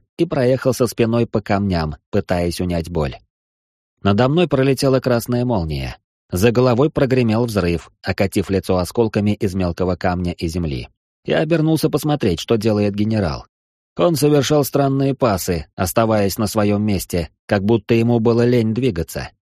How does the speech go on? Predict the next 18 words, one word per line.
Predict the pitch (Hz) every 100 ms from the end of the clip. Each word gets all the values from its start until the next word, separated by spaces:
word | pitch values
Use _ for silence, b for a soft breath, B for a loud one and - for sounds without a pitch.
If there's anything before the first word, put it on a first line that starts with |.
| _
Между | 80 80 80
лапами | 78 104 110 90
загорелась | 80 87 85 92 101 98
шаровая | - 98 101 101 101
молния, | 120 107 82 78 78 _ _ -
которую | 131 160 151 143 127
он | 123 120
тут | 117 147
же | 123
швырнул | 127 127 113 117 110
в |
мою | 107 107
сторону, | - 95 80 73 69 _ _ -
сопровождая | 131 143 139 131 120 127
бросок | 110 123 117 156 139
громогласным | 104 107 113 113 113 107 110
криком | 107 120 143 135 131 104
«Берануш!». | 95 98 98 95 78 65 -